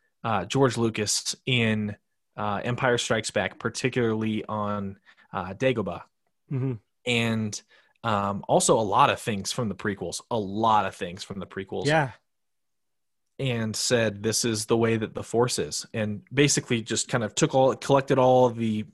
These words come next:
Speaker 1: elements that we've gotten over, we had gotten over six or seven movies, and then laid them out on the table as Luke taught Rey.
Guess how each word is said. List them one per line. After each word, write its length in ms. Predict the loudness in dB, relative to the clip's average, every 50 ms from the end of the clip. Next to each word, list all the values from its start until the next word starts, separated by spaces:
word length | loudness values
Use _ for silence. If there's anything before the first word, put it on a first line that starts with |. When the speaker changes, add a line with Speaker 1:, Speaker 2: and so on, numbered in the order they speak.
| _ -4 0
Speaker 1:
elements 400 | 2 2 2 2 0 -2 -2 -2
that 80 | -2
we've 180 | 0 -2 -2 0
gotten 320 | 0 -2 -2 -2 -4 -4
over, 240 | -2 -2 -2 -4 -4
we 140 | -4 -2 -2
had 100 | -2 0
gotten 240 | 0 0 0 0 -2
over 200 | -2 -2 -2 -4
six 280 | -2 -2 -4 -4 -4
or 40 | -8
seven 260 | -2 -2 0 0 0 0
movies, 400 | 0 0 0 0 -2 -2 -4 -8 -16 -20 -20 -20 _ -20 _ -10
and 120 | -6 -4
then 160 | -2 -4 -4 -6 _ _ _ _ _ _ -6
laid 260 | 0 2 2 4 4
them 120 | 2 0
out 100 | 2 0
on 60 | 0
the 80 | 0 -4
table 400 | -4 -2 0 0 0 0 -2 -2
as 280 | -2 -4 -8 -10 -6 -6
Luke 200 | -6 -6 -6 -8
taught 260 | -6 -4 -4 -4 -2
Rey. 340 | 0 0 0 0 0 -2